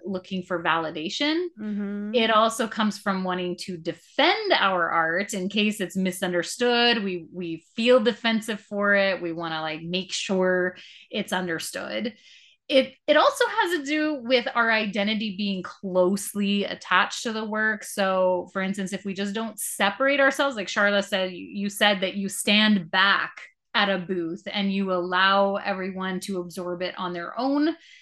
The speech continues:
Speaker 1: understanding, their own perception. Um, but that takes a lot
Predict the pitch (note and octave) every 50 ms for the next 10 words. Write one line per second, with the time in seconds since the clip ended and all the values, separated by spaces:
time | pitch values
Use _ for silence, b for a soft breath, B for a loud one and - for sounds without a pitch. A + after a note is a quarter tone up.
0 | B B B B _ - A3+ A3 G3+ G3 G3+ - - - F3+ F3+ F3+ F3+ F3+ F3
1 | F3+ F3+ F#3 - - A3+ A3 A3 A3+ A#3+ G3+ G#3 F#3+ F#3+ - - F3+ E3+ - -
2 | - F3+ F3 F3 F3 B B B B B B B - A3+ G#3+ G#3+ G#3 G3 G#3+ G#3+
3 | - - F#4 A#4 - - A#4 A4+ - - D4+ A#3 G3+ F#3 G3+ A3 A3+ G#3 E3+ -